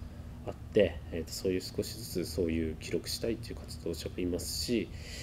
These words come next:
来年度は、あの、結構これまでに記録した、あの、映像っていう整理作業もどんどん進んでいくので、そういう意味では映像はまだまだ整理したり公開していけるものもありますし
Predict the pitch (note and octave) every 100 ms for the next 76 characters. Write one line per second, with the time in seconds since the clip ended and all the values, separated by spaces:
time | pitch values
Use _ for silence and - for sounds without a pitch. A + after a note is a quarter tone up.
0 | - - - B2+ D3 D#3+ C#3+ F2+ F#2+ F2
1 | D#2+ - G2 E2+ D#2+ C#3 - G2+ - G2+
2 | A2 B2+ B2 F2+ - F2+ E2+ - - -
3 | E2 - - - - - - - F2 E2+
4 | D#2+ - G2 F#2+ G2 F#2 - F#2+ G2 F#2+
5 | - F#2 F#2 G#2+ F#2 D#2+ E2 F#2+ E2 D#2
6 | - F2 E2+ F2 - D#2+ E2 E2+ D#2+ B2
7 | A#2+ B2+ G2+ E2+ E2 E2+ - G2 F#2 G#2+
8 | G#2 G#2 G#2 G2 G2+ - - - - -
9 | - - - G#2+ G#2 F2+ G2 E2+ - A2
10 | E2+ - - - F2+ E2 E2 - - F#2
11 | F#2+ E2+ - F#2+ - G2+ F#2+ E2 E2+ D#2+
12 | G2 F2+ E2+ F2+ - - - A2+ F2